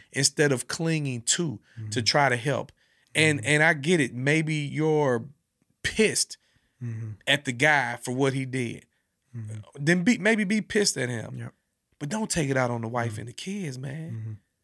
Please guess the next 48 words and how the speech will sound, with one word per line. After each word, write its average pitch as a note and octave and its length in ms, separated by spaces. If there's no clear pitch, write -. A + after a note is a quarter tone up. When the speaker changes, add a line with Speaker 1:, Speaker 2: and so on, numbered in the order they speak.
Speaker 1:
Don't, G3+ 240
don't G#3 220
do C3+ 140
them A#2 220
like G#2+ 240
that. G#2+ 160
Help C#3+ 460
them. A2 380
Help E3+ 340
love D3 440
on D3+ 260
them D3 340
and C3 180
help D3 320
be D#3+ 240
there D3+ 240
for C#3+ 160
them C#3 420
however C#3 360
they C3+ 120
need C3 300
to B2+ 60
be. B2 180
And C3 120
if C3+ 160
it's C#3 140
just C#3+ 480
you B2 180
being C3+ 280
the B2 60
shoulder B2+ 380
to A#2+ 60
cry B2+ 280
on, A2 360
be A#2+ 160
Speaker 2:
Mm-hmm. A#2+ 80
Speaker 1:
that A2+ 80
shoulder. A2+ 400
If, A2+ 240
if B2 240
it's C3 260
you D3 240
praying D3 560
with D3 220
them C#3+ 180
and B2+ 120
for C#3+ 260
them C3 380